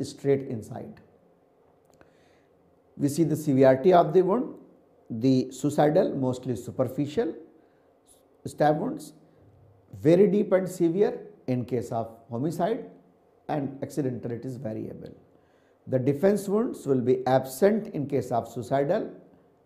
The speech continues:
and accidental, whereas it will be present in case of homicidal wounds. The secondary injuries will be present in case of homicidal wounds, where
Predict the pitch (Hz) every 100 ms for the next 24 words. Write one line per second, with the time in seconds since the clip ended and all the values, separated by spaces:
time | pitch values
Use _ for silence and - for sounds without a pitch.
0 | - 135 135 135 131 160 151 151 226 -
1 | - - 117 123 127 123 101 117 123 208
2 | - - _ - 135 139 156 151 135 120
3 | 120 107 165 - - 107 120 - 117 -
4 | - - - - _ _ _ _ _ _
5 | _ _ 123 127 156 160 175 175 214 202
6 | 185 185 254 370 - 117 127 131 139 -
7 | - 151 156 190 190 170 156 151 - 135
8 | - 120 123 127 131 139 147 196 262 -
9 | - - - 113 143 143 143